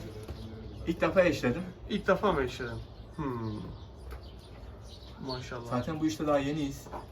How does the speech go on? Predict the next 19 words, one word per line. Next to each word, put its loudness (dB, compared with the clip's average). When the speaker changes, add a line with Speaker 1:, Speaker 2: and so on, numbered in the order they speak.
Speaker 1:
Bir -2
tek 4
geçen 2
sene 0
yarıştık, 2
bu -4
yıl -2
yarışmadık. 4
Speaker 2:
Evet. 2
İlk 6
seferde 6
şampiyon 4
ol-, 4
oldun 2
Speaker 1:
İlk 2
Speaker 2:
abi. 0
Speaker 1:
seferde 2
şampiyon -2
olduk. -2